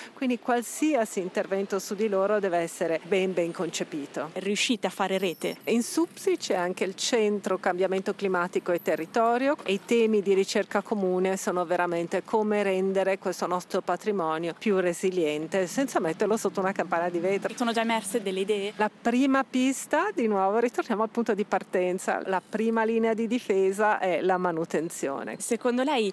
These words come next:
Speaker 2: serve una presa di coscienza, si diceva prima della popolazione, ma anche di un proprietario, della politica, una presa di coscienza che anche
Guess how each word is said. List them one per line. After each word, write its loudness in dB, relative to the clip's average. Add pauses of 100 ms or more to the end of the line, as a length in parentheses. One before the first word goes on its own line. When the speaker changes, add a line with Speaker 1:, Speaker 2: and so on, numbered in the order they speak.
Speaker 2:
serve 2 (100)
una -2
presa 2
di -4
coscienza, 2
si -4
diceva 0
prima 0
della 4
popolazione, 0
ma 0
anche 0
di -6
un -2
proprietario, 0
della 2
politica, 0
una -4
presa 0
di -6
coscienza -2
che -4
anche 0